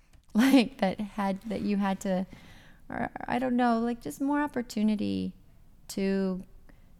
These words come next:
take away that stranger feeling. That would sort of be what my mission would be, is to actually make it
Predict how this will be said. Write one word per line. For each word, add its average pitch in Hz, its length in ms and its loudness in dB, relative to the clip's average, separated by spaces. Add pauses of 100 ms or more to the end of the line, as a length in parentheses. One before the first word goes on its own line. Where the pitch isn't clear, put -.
(200)
take 180 300 -2
away 175 360 -2
that - 320 -6 (180)
stranger - 800 -4 (120)
feeling. - 560 -8 (120)
That 180 140 2
would 180 120 0
sort 170 180 0
of 165 140 -6
be 160 180 2
what 151 200 -2 (480)
my 170 180 2
mission 160 440 0
would - 200 -2
be, - 300 -2 (600)
is 175 120 0
to 190 100 0
actually 190 280 -2
make 180 180 -2
it - 100 -8